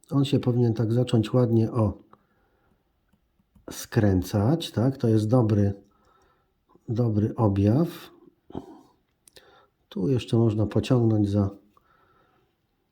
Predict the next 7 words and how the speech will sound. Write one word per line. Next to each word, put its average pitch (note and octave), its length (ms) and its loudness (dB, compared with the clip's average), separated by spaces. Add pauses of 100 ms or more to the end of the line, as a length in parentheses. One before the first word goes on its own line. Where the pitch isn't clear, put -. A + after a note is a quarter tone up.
(1700)
każdą G#2 500 0
z - 100 -12
tych - 340 -4 (1120)
końcówek D3+ 920 0 (840)
i E3+ 160 4
w C#3 40 4
zasadzie A#2 600 0